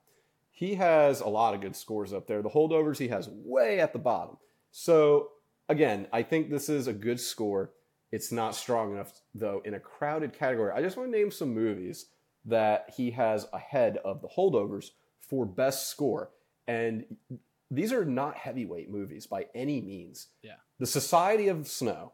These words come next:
Speaker 1: which is coming out
Speaker 2: Okay.
Speaker 1: on Netflix in January. Indiana Jones and the Dial of Destiny, which I've heard, it's won a Best Score award already. It's
Speaker 2: Yeah, and
Speaker 1: number
Speaker 2: I've heard
Speaker 1: eight
Speaker 2: that
Speaker 1: on
Speaker 2: one
Speaker 1: his
Speaker 2: being
Speaker 1: list.
Speaker 2: thrown out there.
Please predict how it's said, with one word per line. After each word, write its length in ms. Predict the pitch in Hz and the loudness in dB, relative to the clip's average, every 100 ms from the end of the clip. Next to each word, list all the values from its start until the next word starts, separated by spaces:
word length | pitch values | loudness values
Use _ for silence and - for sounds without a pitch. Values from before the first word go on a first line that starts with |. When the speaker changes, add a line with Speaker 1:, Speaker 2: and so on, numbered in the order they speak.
| _ | _
Speaker 1:
which 160 | - - | -10 -10
is 80 | - | -4
coming 200 | 110 110 | 0 2
out 140 | 101 | 2
Speaker 2:
Okay. 80 | 101 | 0
Speaker 1:
on 60 | 95 | -4
Netflix 240 | 98 90 | -6 -6
in 100 | 107 | -8
January. 540 | 98 92 90 82 - - _ _ - | -8 -8 -10 -14 -14 -16 _ _ 0
Indiana 460 | 190 262 311 285 233 | 2 2 0 2 2
Jones 440 | 113 127 101 92 | 4 2 2 -2
and 140 | 113 104 | -4 0
the 40 | |
Dial 180 | 113 120 | 4 4
of 80 | 107 | 4
Destiny, 260 | 107 - | -2 -2
which 140 | 101 101 | -4 -4
I've 120 | - | -2
heard, 200 | 160 151 | 2 2
it's 180 | 117 - | 0 -6
won 360 | 131 190 113 92 | -2 0 0 -2
a 60 | |
Best 220 | - 113 - | -4 -4 -4
Score 260 | 127 143 | 2 2
award 260 | 104 104 101 | 4 0 -2
already. 420 | 98 98 113 98 | -2 0 0 -2
It's 120 | 107 127 | -6 -4
Speaker 2:
Yeah, 80 | 156 | -2
and 60 | |
Speaker 1:
number 60 | 151 | 0
Speaker 2:
I've 40 | |
heard 100 | 131 | 0
Speaker 1:
eight 60 | 123 | -2
Speaker 2:
that 100 | 117 | -2
Speaker 1:
on 60 | 117 | -4
Speaker 2:
one 100 | 113 | -6
Speaker 1:
his 160 | 101 | -8
Speaker 2:
being 120 | 104 95 | -6 -6
Speaker 1:
list. 160 | 107 | -6
Speaker 2:
thrown 100 | 98 | -10
out 140 | 95 - | -14 -18
there. 220 | 92 95 | -20 -20